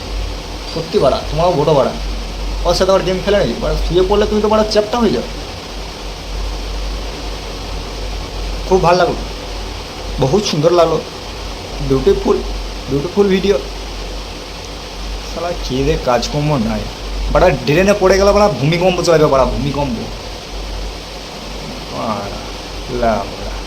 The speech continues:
চলো বন্ধুরা, ভিডিওতে দেখেই নিলে পাবলিক কি বলছে, চলো কমেন্ট সেকশনে যাওয়া যাক, দেখে আসি কি বলছে পাবলিক এর ব্যাপারে। একজনে কমেন্ট করেছে, দেখতেই পাচ্ছ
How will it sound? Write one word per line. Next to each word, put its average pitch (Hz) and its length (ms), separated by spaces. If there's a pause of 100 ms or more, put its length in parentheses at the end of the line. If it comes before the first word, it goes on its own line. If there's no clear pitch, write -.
(960)
চলো 196 180
বন্ধুরা, 117 320 (680)
ভিডিওতে 170 360
দেখেই 180 220
নিলে 139 220 (1000)
পাবলিক 147 320
কি 185 100
বলছে, 156 420 (240)
চলো 156 220
কমেন্ট 151 240
সেকশনে 160 260
যাওয়া 170 200
যাক, 131 140 (240)
দেখে 151 180
আসি 143 200 (280)
কি 151 100
বলছে 175 280
পাবলিক 147 420
এর 143 100
ব্যাপারে। 151 300 (680)
একজনে 151 260
কমেন্ট 165 280
করেছে, 123 240 (720)
দেখতেই 160 260
পাচ্ছ 175 240